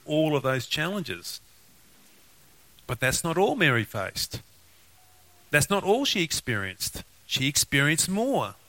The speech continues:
She also had to experience the death of her son. She stood there that day as her innocent son was slaughtered like a lamb being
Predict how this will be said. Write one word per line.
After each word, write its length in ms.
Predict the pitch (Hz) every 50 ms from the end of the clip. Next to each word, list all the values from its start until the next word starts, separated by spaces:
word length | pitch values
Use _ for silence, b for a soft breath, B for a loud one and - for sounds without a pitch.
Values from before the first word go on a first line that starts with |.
| - - - _ - - - - - - - - - - - - - -
She 160 | - 190 190
also 380 | 160 208 247 285 277 - - 196
had 120 | 185 165
to 80 | 170 147
experience 800 | 143 - - - - - - - 208 226 208 156 131 127 135 -
the 200 | - 160 139 - - -
death 300 | - 160 170 190 - - -
of 180 | 143 139 139 -
her 140 | 147 143 143
son. 500 | - - - 214 220 254 233 175 127 107 - - - - - _ - - - - - - - - - - - - - - - - - - - - - - - - - - - -
She 180 | - - 202 196
stood 460 | - - - - - 240 269 220 175
there 180 | 190 180 180
that 260 | 170 180 190 185 - -
day 260 | 156 120 113 120 127
as 160 | 143 139 -
her 140 | 170 170 - - -
innocent 500 | 190 214 240 254 262 - - 240 233 208
son 460 | - - 143 107 104 110 123 147 160 b b b b b b
was 160 | b 151 147 -
slaughtered 720 | - - - - - - - 196 208 220 247 254 226 202
like 200 | 190 190 185 175
a 60 | 196 185
lamb 380 | 170 170 165 170 170 170 165
being 280 | 143 160 160 156 143